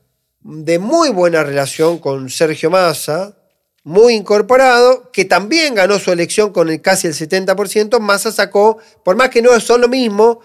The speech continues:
Massa sacó, quedó segundo, con veinticinco por ciento. Entonces vos decís, ¿qué jugó ahí? La política me, traccionó menos el jefe local, puso menos, traccionó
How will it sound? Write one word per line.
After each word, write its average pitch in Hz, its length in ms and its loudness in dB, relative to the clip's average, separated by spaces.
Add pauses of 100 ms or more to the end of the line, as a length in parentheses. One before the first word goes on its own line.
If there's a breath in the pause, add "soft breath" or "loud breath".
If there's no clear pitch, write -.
(160 soft breath)
Massa 190 320 -2
sacó, 208 540 0
quedó 185 220 2
segundo, 180 960 0
con 151 140 -4
veinticinco 151 580 -2
por 131 140 -6
ciento. 110 260 -12 (260 loud breath)
Entonces 247 380 2
vos 233 140 4
decís, 190 380 0 (680)
¿qué - 140 -4
jugó 156 380 2
ahí? 127 340 -4 (180)
La 170 240 0
política 185 640 -2
me, 175 240 -2 (320)
traccionó 180 560 2
menos 240 640 2 (320 loud breath)
el 170 180 -2
jefe 214 300 -2
local, 226 560 0 (340)
puso 220 360 0
menos, 233 760 2 (640)
traccionó 196 560 2